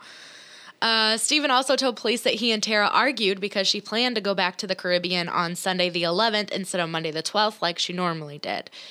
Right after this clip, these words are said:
He said that he thought that Era-, that Tara was angry with him when she left, and that's why she didn't call. Over the next two weeks, Stephen made numerous media appearances, at times accusing police of harassment, like the day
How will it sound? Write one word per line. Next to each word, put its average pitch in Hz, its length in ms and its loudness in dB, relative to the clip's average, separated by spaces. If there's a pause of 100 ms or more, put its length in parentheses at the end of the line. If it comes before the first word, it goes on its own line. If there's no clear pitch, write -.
(120)
He 208 100 -4
said 190 240 0
that 160 100 -2
he 196 140 -2
thought 180 240 0
that - 160 -4
Era-, 175 320 0 (220)
that 202 240 -2
Tara 208 260 2
was 185 220 -2
angry 214 340 0
with 220 220 0
him 214 340 0
when 185 180 -2
she 185 160 -2
left, 170 400 -2
and 170 160 -6
that's 165 220 -4
why 170 120 -2
she 170 180 -4
didn't 156 180 -8
call. 131 400 -2 (720)
Over 226 200 0
the 233 60 2
next 226 240 0
two 277 180 0
weeks, 262 280 -2
Stephen 214 400 -2
made 202 400 0
numerous 208 460 -4
media 208 380 0
appearances, 185 720 -2
at - 240 -2
times 196 340 -2
accusing 180 400 -8
police 170 380 -8
of 156 80 -4
harassment, 180 640 -2
like 180 220 -6
the 185 100 -2
day 185 500 0